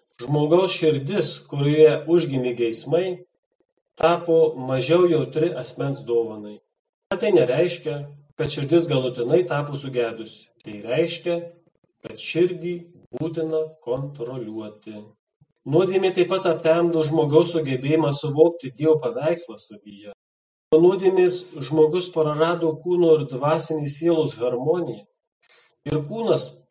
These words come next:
jau trokšta būtent vadovauti žmogui, paminant jo dvasinį pradą ir dvasios pirmavimą žmoguje. Todėl galima sakyti, kad po nuodėmės kūnas jau neišreiškia dvasinės sielos, kuris siekia asmenų bendrystės.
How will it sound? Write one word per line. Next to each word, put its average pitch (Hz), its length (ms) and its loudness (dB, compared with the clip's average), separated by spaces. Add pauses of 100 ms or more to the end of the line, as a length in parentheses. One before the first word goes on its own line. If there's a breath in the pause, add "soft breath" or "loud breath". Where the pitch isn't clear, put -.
(160)
jau 165 200 2
trokšta 180 560 0
būtent 143 320 0
vadovauti 147 640 2
žmogui, 156 560 2
paminant 165 560 6
jo 151 160 -4
dvasinį 151 720 -2
pradą 147 540 -6 (240)
ir 110 180 -14
dvasios 156 560 -2
pirmavimą 135 800 -2
žmoguje. 104 580 -16 (360)
Todėl 139 360 -2
galima 147 320 2
sakyti, 147 400 -6
kad 143 220 -4
po 135 100 -4
nuodėmės 170 600 4
kūnas 165 400 2
jau 165 120 4 (120)
neišreiškia 143 840 0
dvasinės 135 640 -6
sielos, 160 480 -2
kuris 123 400 -12
siekia 180 460 -6 (100)
asmenų 135 560 -6
bendrystės. 120 920 -10